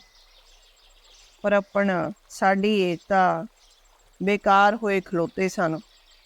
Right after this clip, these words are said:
ਕੁਝ ਮਿੰਟਾਂ ਤੱਕ ਮੇਰਾ ਰੋਣ ਨਿਕਲ ਗਿਆ। ਮੇਰੀ ਭੈਣ ਨੇ ਪੱਲੇ ਨਾਲ ਮੇਰੇ ਅਥਰੂ ਪੂੰਝਦਿਆਂ ਆਖਿਆ, "ਨਾ ਵੀਰ, ਰੋਂਦਾ ਕਿਉਂ ਹੈ? ਆਪਾਂ ਇੱਥੇ ਖੜੋਨੇ ਆ,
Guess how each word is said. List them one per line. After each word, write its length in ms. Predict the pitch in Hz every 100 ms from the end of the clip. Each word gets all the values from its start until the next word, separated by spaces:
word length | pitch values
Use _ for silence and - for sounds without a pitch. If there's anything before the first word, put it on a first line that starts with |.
| _ _ -
ਕੁਝ 220 | 247 240
ਮਿੰਟਾਂ 440 | 233 208 196 202
ਤੱਕ 280 | 208 202 208
ਮੇਰਾ 360 | 202 190 185 185
ਰੋਣ 280 | 180 175
ਨਿਕਲ 320 | 170 160 185 190
ਗਿਆ। 300 | 185 160 151 _ _ _ _ _ -
ਮੇਰੀ 320 | 196 208 214 214
ਭੈਣ 380 | 220 202 190
ਨੇ 140 | 190 196
ਪੱਲੇ 400 | - 180 175 185
ਨਾਲ 320 | 185 180 190 _ -
ਮੇਰੇ 400 | 190 202 196 190
ਅਥਰੂ 320 | 185 185 180
ਪੂੰਝਦਿਆਂ 540 | 180 180 180 180 190 175
ਆਖਿਆ, 540 | 151 - 185 170 151 - _ _ _ - 185
"ਨਾ 300 | 202 208 208
ਵੀਰ, 540 | 196 180 196 190 165 _ _ _ 196
ਰੋਂਦਾ 460 | 202 208 208 233
ਕਿਉਂ 340 | 226 220 220 214
ਹੈ? 100 | 214 _ _ _ _ _ _
ਆਪਾਂ 420 | 185 190 - 202 208
ਇੱਥੇ 340 | 196 - 208
ਖੜੋਨੇ 520 | - 185 175 170 196
ਆ, 140 | 185